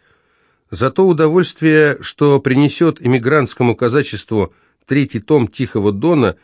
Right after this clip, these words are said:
который они прочтут как антисоветское произведение о зверствах большевиков,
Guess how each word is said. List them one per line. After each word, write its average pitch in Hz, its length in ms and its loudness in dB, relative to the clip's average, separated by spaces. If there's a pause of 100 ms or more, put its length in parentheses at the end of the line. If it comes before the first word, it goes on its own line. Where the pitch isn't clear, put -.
(180)
который 120 340 -2
они 120 280 0
прочтут 120 500 -2
как - 200 -4
антисоветское 107 880 -2
произведение 110 800 -2
о 95 40 0
зверствах 101 500 -4
большевиков, 113 680 -2